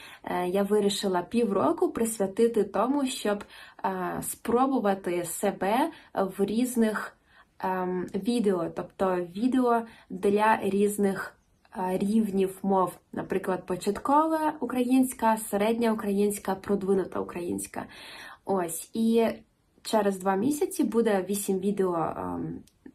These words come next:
Advanced Ukrainian, і потім цей експеримент буде закритий. Ось, тому, е, пиши в коментарях свій досвід, е, чи зрозумів, чи зрозуміла ти, що я говорила, і, е,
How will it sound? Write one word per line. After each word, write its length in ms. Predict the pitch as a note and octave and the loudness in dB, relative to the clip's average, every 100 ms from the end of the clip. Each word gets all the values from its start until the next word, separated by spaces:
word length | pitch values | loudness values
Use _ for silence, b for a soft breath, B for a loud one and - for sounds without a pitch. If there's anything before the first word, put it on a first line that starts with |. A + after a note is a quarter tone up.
| _ - | _ -6
Advanced 500 | F#3 F#3+ F#3+ - G3 | 0 0 -2 -6 -8
Ukrainian, 480 | - B3+ D#4 D#4+ C#4 B B B B | -2 2 4 4 0 B B B B
і 100 | D#4+ | 2
потім 540 | - A#3+ B3+ C4+ C4 A#3+ | 2 2 0 2 0 2
цей 180 | G#3+ | 0
експеримент 760 | A#3 A#3 - G3 F#3+ F#3+ G3+ G3+ | 0 -4 -4 -2 0 0 -2 -2
буде 300 | F#3 G3 G3 - _ _ - _ | 0 2 0 -4 _ _ -20 _
закритий. 800 | G3 G3 G3 G3 G3 F#3+ - - - B B B B B B B - | -2 0 0 0 0 0 -4 -8 -16 B B B B B B B -4
Ось, 520 | A3+ G3+ F#3 - - _ | 0 2 0 -4 -8 _
тому, 520 | - A3+ A#3+ B3+ B3 - G3 | 2 4 6 4 2 -2 -4
е, 300 | G3 F#3+ F#3 | -2 -2 -2
пиши 220 | A#3 C4 | -2 0
в 60 | D4 | 0
коментарях 640 | A#3+ G#3+ G3+ F#3+ A3+ E4+ | 2 2 2 0 2 0
свій 240 | - B3 A3+ | -2 -2 -2
досвід, 640 | A3+ F#3+ A3+ - A4 A4+ _ _ - | 0 0 0 -2 -2 -4 _ _ -6
е, 140 | G3 F#3+ | -4 -4
чи 420 | - C4 C4 - - | -2 2 2 0 -6
зрозумів, 880 | F#3+ F#3 G#3+ G#3 G3 F#3+ G#3+ C#4+ - | -6 -2 0 0 0 0 2 0 -2
чи 120 | G3+ | -4
зрозуміла 640 | G3+ F#3+ F#3 G3+ A3+ G3 | -2 -2 -2 0 2 0
ти, 240 | F#3+ G3+ G3+ | 0 0 -2
що 280 | G3+ - | -2 -2
я 240 | G3+ F#3+ F3 | 0 0 -2
говорила, 640 | F#3 F3 D#3+ E3+ A3+ E4 G4+ B B B B B | -4 -4 -4 -4 0 -2 -2 B B B B B
і, 260 | A3 A3+ A3+ | -6 0 0
е, 340 | A3+ G3+ F#3+ | 0 -2 -4